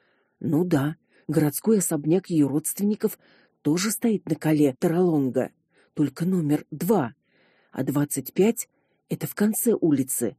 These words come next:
Это она договорится с сеньором Фара. А что удивительного? Не одни ж там богатеи обитают. Антония и не удивлялась. «Я у родственников живу, рядом.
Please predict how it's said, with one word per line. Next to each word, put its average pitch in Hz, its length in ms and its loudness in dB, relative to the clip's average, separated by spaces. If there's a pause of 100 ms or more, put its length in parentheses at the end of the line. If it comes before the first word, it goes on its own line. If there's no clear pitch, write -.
(340)
Это 220 260 0
она 214 160 2
договорится 220 720 0 (120)
с - 100 -8
сеньором 156 480 2
Фара. 160 500 0 (580)
А 123 140 -2
что 156 280 2
удивительного? 127 960 0 (320)
Не 147 160 2
одни 131 280 2
ж - 100 -2
там 135 260 -2 (180)
богатеи 156 680 2
обитают. 135 720 -2 (560)
Антония 185 720 0
и 151 80 2
не 147 140 6
удивлялась. 127 760 0 (840)
«Я 220 240 2
у 240 80 6
родственников 165 680 0
живу, 151 400 -2 (180)
рядом. 156 560 0